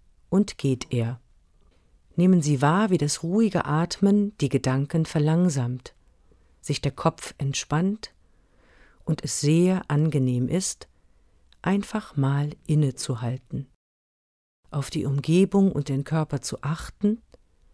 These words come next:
und den Moment zu genießen. Mit jedem einzelnen Atemzug nehmen Sie jetzt ätherische Öle des Waldes und maritime Aerosole des Meeres auf.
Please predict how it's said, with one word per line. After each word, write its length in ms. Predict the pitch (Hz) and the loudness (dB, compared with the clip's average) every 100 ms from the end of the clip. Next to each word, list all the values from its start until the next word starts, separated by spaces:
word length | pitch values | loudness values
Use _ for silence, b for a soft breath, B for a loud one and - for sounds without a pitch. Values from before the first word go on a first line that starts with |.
| _ _ _ _ _ - | _ _ _ _ _ -2
und 320 | 208 240 - | 2 2 2
den 140 | 185 | 2
Moment 520 | 139 120 123 147 160 - | 2 2 2 2 0 -4
zu 300 | - - 160 | -12 -8 -2
genießen. 600 | 175 143 123 - 127 135 _ _ _ _ _ _ _ _ _ _ _ _ _ _ _ _ _ _ _ _ _ _ B B B | 0 0 -2 -6 -10 -12 _ _ _ _ _ _ _ _ _ _ _ _ _ _ _ _ _ _ _ _ _ _ B B B
Mit 140 | 151 180 | -4 2
jedem 320 | 226 262 240 | 4 6 4
einzelnen 600 | 135 180 196 202 185 - | 4 4 4 4 4 2
Atemzug 800 | 147 202 165 147 - 180 190 160 | -2 0 0 0 -2 -2 0 2
nehmen 320 | 151 156 151 | 4 4 2
Sie 160 | 135 | 0
jetzt 260 | 160 - - | -2 -4 -6
ätherische 640 | 139 - 185 196 202 - | -8 -2 0 2 0 -2
Öle 300 | - 151 165 | 0 0 0
des 240 | 147 - 127 | 0 -2 0
Waldes 440 | 127 170 196 196 | 2 2 0 -2
und 200 | - - | -4 -2
maritime 600 | 139 139 143 - 196 196 | -2 -2 -4 0 2 2
Aerosole 680 | - 135 143 127 151 170 175 | 0 -4 -4 -2 0 2 2
des 240 | 147 - | 0 0
Meeres 400 | 127 127 139 156 | 0 0 -2 -4
auf. 480 | - 123 120 - | -4 -4 -6 -12